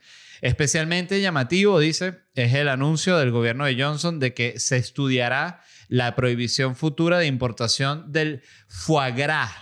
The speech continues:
que se obtiene a partir de la inflamación provocada en el hígado de la oca con un exceso de alimentación. Entonces, si usted está en Inglaterra en este momento y usted es el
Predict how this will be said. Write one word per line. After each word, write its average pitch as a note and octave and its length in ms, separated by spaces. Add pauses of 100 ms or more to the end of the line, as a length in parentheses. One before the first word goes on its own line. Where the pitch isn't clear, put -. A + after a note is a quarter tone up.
(180)
que B2 120
se B2+ 100
obtiene C3+ 340
a D#3+ 80
partir A#2+ 400
de C3+ 100
la D#3+ 180
inflamación A#2+ 680
provocada D3 760
en B2 200
el A#2 420
hígado E3 480
de A#2+ 120
la A2+ 160
oca E3 380 (320)
con B2 140
un A#2+ 160
exceso E3 480
de F3 60
alimentación. A#2+ 760
Entonces, A#2+ 420
si C#3+ 160
usted C#3+ 240
está D#3+ 200
en G#3 80
Inglaterra C3 520
en D3+ 60
este D#3 200
momento G#2+ 560
y G2+ 80
usted A2 200
es A#2 80
el D#3 360